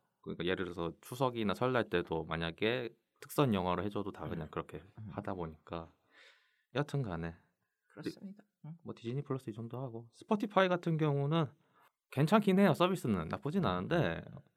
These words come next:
Speaker 1: 애초에 제가 음악을 잘 안 들어요. <laughs> 그
Speaker 2: 저 같은 경우도 스포티파이 서비스 나왔을 때 잠깐 좀 생각을 했다가 그만뒀던 게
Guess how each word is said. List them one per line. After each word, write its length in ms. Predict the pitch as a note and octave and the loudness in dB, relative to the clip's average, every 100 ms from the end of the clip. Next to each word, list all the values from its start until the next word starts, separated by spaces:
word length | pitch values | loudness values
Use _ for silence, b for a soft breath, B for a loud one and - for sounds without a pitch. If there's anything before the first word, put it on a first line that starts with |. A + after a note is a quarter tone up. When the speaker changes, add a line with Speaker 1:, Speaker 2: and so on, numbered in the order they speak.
| _ _ _ _ - | _ _ _ _ -6
Speaker 1:
애초에 240 | - D4 | -2 -2
제가 300 | - - - | -2 -2 0
음악을 240 | A2 E3+ G#3+ | 0 0 -2
잘 140 | B3+ | -2
안 80 | - | -2
들어요. 680 | - - - E3 F3 - - | 0 4 6 8 6 4 -8
<laughs> 960 | - A3 - - D3+ - - F3 - _ | -6 2 2 2 -4 -2 -4 -8 -10 _
그 140 | - G2 | -4 0
Speaker 2:
저 680 | G2 B2 D3 D#3 D#3 D#3 D3 | 4 6 8 6 6 4 2
같은 300 | C#3+ - C3+ | -2 -4 -4
경우도 280 | C3 A#2 A2+ | -2 0 -2
스포티파이 560 | - F#3 - E3+ C3 | -4 -10 -2 0 0
서비스 340 | - C#3 D3+ - | -2 -6 -6 0
나왔을 300 | G2+ G#2 - | 0 0 -6
때 80 | G2+ | -10
잠깐 520 | - G2+ G#2 D3 D3+ | -6 -6 -2 -2 -2
좀 120 | B2+ | -2
생각을 400 | C3 B2 A#2 G2+ | -2 0 0 0
했다가 380 | G2+ D#2+ D#2+ D#2+ | -2 -2 0 -2
그만뒀던 680 | - F2+ E2+ D2+ - B1+ B1+ | -2 -2 0 -4 -6 -8 -4
게 220 | D2+ | -2